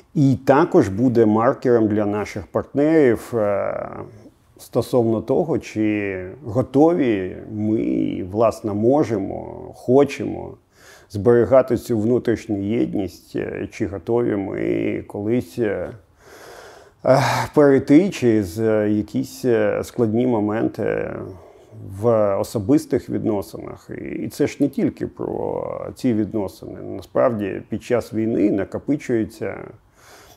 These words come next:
непрості дискусії. Вони і стратегічні, і тактичні. Вони мають бути,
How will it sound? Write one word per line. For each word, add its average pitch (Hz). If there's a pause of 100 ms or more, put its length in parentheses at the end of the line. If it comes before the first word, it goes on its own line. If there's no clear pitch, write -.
непрості 127
дискусії. 101
Вони 117
і 110
стратегічні, 117
і 95
тактичні. 123
Вони 135
мають 143
бути, 95